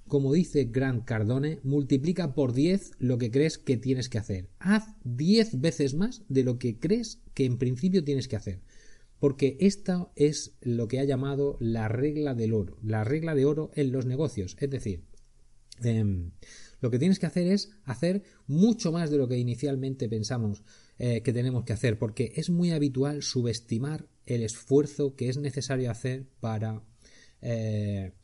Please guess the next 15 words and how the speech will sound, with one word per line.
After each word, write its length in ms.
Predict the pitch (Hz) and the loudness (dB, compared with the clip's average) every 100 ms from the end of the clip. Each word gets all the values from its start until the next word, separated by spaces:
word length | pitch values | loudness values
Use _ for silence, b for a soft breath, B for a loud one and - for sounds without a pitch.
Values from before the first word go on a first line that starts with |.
| b b - | b b -6
para 180 | 127 123 | -2 2
llevar 260 | 123 139 | 2 2
a 60 | 135 | 0
cabo 200 | 127 120 | -2 -2
un 100 | 110 | 0
negocio. 420 | 101 98 - 98 - | 0 -2 -6 -8 -6
Y 120 | 147 | 2
tienes 220 | 202 196 | 4 6
que 100 | 190 | 4
pensarlo 360 | 160 175 170 139 | 0 0 0 0
de 60 | |
esta 180 | 123 120 | 0 0
manera. 380 | 104 95 85 - b b - | 0 -2 -6 -16 b b -4
Imagínate 800 | 131 143 - 220 214 170 185 220 - _ _ _ _ - _ - - | -2 0 2 4 4 4 -2 -4 -10 _ _ _ _ -20 _ -20 -4
que 500 | - 127 110 101 - | 4 4 4 0 -4